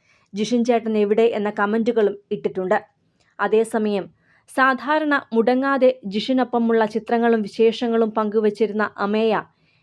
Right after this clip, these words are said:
ഇക്കഴിഞ്ഞ രണ്ടാഴ്ചയായി യാതൊന്നും പങ്കുവച്ചിട്ടില്ല. ജിഷിനും അങ്ങനെ തന്നെയാണ്. അതുകൊണ്ട് തന്നെ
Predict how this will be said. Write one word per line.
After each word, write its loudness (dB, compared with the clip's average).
ഇക്കഴിഞ്ഞ 2
രണ്ടാഴ്ചയായി 0
യാതൊന്നും 0
പങ്കുവച്ചിട്ടില്ല. -2
ജിഷിനും -4
അങ്ങനെ -2
തന്നെയാണ്. -4
അതുകൊണ്ട് 0
തന്നെ -2